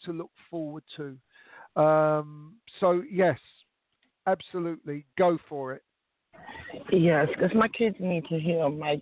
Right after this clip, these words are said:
Speaker 2: my youngest son got
Speaker 1: Yeah.
Speaker 2: addictive behaviors right now.
Speaker 1: Right.
Speaker 2: My husband
Speaker 1: Yeah.
Speaker 2: has been my strong tower.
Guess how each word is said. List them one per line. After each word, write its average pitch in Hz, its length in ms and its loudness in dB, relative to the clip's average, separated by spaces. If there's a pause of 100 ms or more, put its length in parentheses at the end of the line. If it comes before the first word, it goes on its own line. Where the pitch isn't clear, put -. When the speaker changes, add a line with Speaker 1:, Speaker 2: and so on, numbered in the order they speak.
Speaker 2:
my 151 140 -10
youngest 170 440 -4 (120)
son 180 400 0 (1120)
got 165 180 2
Speaker 1:
Yeah. 151 80 0
Speaker 2:
addictive - 500 -6
behaviors 175 720 -2
right 175 260 0
now. 160 560 -8 (440)
Speaker 1:
Right. 156 300 -2 (420)
Speaker 2:
My 165 140 -2
husband 180 440 0
Speaker 1:
Yeah. 180 80 0
Speaker 2:
has 170 120 0
been 185 200 -2
my 160 140 -4 (160)
strong 175 360 2 (100)
tower. 175 540 0